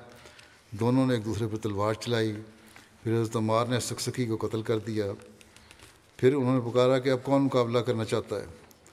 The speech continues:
ہمیر یمن کے ایک قبیلہ کا نام، اس میں سے بھی ایک شخص مقابلے کے لیے گیا، دونوں نے ایک دوسرے پر تلوار چلائی، عمار نے ہمیری کو قتل کر دیا، ہمیری نے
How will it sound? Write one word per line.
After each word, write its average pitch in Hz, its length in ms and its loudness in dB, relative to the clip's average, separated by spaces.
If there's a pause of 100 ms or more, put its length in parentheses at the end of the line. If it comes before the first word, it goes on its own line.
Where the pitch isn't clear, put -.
(1200)
ہمیر 135 320 6 (760)
یمن 120 240 0
کے 123 120 2
ایک 110 100 0
قبیلہ 117 300 0
کا 123 140 0
نام، 110 520 -4 (1300)
اس 113 160 -2
میں 127 100 2
سے 127 100 2
بھی 127 100 2
ایک 113 100 2
شخص - 260 -2
مقابلے 120 340 0
کے 123 60 -2
لیے 123 180 -2
گیا، 113 200 0 (400)
دونوں 123 220 2
نے 123 80 2
ایک 110 80 -4
دوسرے 110 260 -4
پر 110 60 -6
تلوار 104 340 -2
چلائی، 110 360 -2 (1600)
عمار 113 340 2
نے 127 160 0
ہمیری 123 480 2 (560)
کو 107 140 -6
قتل 113 220 -2
کر 113 160 0
دیا، 104 280 -2 (840)
ہمیری 135 400 4
نے 131 200 2